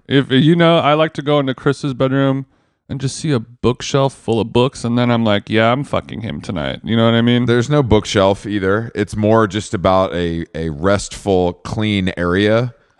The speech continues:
Speaker 2: Um, maybe a single chair, maybe a couple bedside, uh, lamps.
Speaker 1: Mm-hmm.
Speaker 2: But we have been, we think we need to be entertained until we're, until our eyes cannot stay open anymore. <laughs> And I think that has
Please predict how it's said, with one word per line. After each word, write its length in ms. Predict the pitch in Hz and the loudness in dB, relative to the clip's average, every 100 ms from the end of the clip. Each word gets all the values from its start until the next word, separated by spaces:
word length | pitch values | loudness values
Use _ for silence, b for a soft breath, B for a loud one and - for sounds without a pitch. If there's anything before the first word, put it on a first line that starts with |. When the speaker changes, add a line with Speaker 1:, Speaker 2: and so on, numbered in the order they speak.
| - 90 | -8 -2
Speaker 2:
Um, 460 | 92 87 85 85 | 0 2 0 0
maybe 260 | 98 90 95 | 0 0 -2
a 60 | |
single 400 | - 113 101 90 | -2 -2 0 -2
chair, 340 | - 104 95 92 | -2 0 2 2
maybe 260 | 92 90 | 0 0
a 60 | 90 | -2
couple 340 | - - 87 80 | -4 -4 -2 -2
bedside, 760 | 76 90 78 92 82 80 73 - | -2 -2 -2 -2 0 -2 -4 -8
uh, 300 | 76 76 71 | -6 -6 -6
lamps. 640 | 73 87 101 120 - - - - | -4 -2 -2 -2 -12 -18 -18 -8
Speaker 1:
Mm-hmm. 300 | 127 127 113 | -4 -2 2
Speaker 2:
But 460 | 95 90 - - - _ _ - | 2 2 -2 -12 -20 _ _ -6
we 200 | 87 113 | 2 2
have 220 | 117 92 | 2 0
been, 280 | 101 98 98 | -4 -2 -2
we 160 | 101 113 | -2 -2
think 280 | 135 117 | -2 -2
we 80 | 117 | 0
need 180 | 107 104 | 0 0
to 80 | 95 | 0
be 100 | 104 | 0
entertained 560 | 95 92 101 95 92 | 0 -2 -2 -2 -2
until 280 | 90 82 90 | -6 -4 -2
we're, 260 | 87 85 82 - | 0 -2 -4 -6
until 320 | 80 87 95 | -6 0 2
our 160 | 90 | 2
eyes 380 | 71 87 90 87 | 0 0 0 -4
cannot 420 | - 85 82 82 | -4 -2 -2 -4
stay 220 | - 90 80 | -4 -4 -2
open 240 | 82 101 | -2 -2
anymore. 560 | 101 110 110 113 120 117 | 0 0 0 2 0 0
<laughs> 20 | |
And 120 | 104 | 0
I 60 | 120 | 0
think 260 | - 110 101 | -2 -10 -2
that 200 | 92 82 | -2 0
has 520 | 92 85 127 - | -2 0 0 0